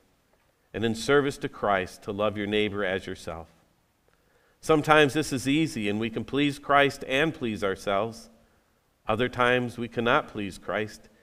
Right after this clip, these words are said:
except by denying ourselves. Do not take this commitment lightly, but lean on the Holy Spirit to help you fulfill it. And if you're willing,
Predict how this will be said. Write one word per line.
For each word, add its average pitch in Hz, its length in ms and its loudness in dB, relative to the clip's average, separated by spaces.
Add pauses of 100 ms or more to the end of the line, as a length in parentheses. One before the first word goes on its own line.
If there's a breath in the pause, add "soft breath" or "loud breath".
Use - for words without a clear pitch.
(360 soft breath)
except 117 340 0
by 117 160 4
denying 113 480 2
ourselves. 85 640 -8 (1300)
Do 98 100 -6
not 113 220 2
take 123 200 0
this 127 160 -6
commitment 123 460 -4
lightly, 90 440 -8 (560)
but 85 160 -8
lean 120 260 0
on 120 120 2
the 120 80 -2
Holy 120 260 -2
Spirit 85 480 -12 (840)
to 92 60 -12
help 90 240 -6
you 107 80 -6
fulfill 90 500 -10
it. - 180 -20 (2250)
And 92 100 -10
if 92 140 -10
you're 98 160 -2
willing, 117 400 -4